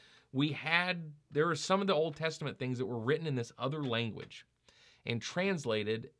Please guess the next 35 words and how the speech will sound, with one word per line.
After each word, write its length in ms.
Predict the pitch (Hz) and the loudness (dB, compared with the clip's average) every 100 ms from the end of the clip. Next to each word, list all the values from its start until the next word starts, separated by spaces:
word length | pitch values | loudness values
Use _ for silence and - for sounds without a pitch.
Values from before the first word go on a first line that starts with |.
| - - | -20 -16
and 500 | 123 127 131 127 127 | -4 0 0 0 -2
they 220 | 123 131 143 | 0 2 2
have 240 | 135 147 | 0 -2
a 40 | |
little 220 | 160 - 175 | 0 0 0
bit 120 | 151 | -2
different 320 | 117 - 156 | -2 -4 -8
flavor. 420 | - 320 262 - _ _ _ _ _ | -6 -6 -6 -10 _ _ _ _ _
So 160 | - | -6
here's 240 | 208 302 285 | -4 -2 -2
an 80 | 254 | -4
example. 460 | 139 117 101 - - _ _ _ - | -4 -4 -6 -10 -20 _ _ _ -8
In 120 | 196 | -2
Genesis 420 | 190 285 330 269 240 | 2 2 2 -2 -2
chapter 360 | 202 190 165 | 0 0 -2
sixteen, 640 | 147 156 143 - 131 107 | -6 -6 -6 -8 -6 -2
we 100 | 120 | -2
read 180 | 139 185 | -2 -2
about 220 | 185 - | 0 0
Hagar. 500 | - 135 113 95 85 - _ _ _ _ _ _ _ _ - | 0 -2 -2 -4 -8 -14 _ _ _ _ _ _ _ _ -14
Now, 80 | |
Hagar 440 | 117 220 220 202 185 | -6 -4 2 4 4
is 200 | 131 113 | 2 -2
really 500 | 113 139 175 170 170 | -4 -2 -2 -4 -6
struggling. 560 | - 127 113 92 57 - _ - - - | -4 2 2 0 -10 -18 _ -20 -16 0
First 220 | 262 262 | 0 0
of 80 | 165 | 0
all, 140 | 151 | 0
her 180 | 151 160 | 2 0
name. 460 | 147 127 95 87 - _ _ _ _ _ _ | 2 2 0 -8 -16 _ _ _ _ _ _
That's 300 | 139 160 170 | 0 2 2
not 140 | 214 196 | 0 0
her 120 | 180 | 0
real 220 | 151 143 | 0 2
name. 380 | 123 113 101 87 | 2 -2 -4 -10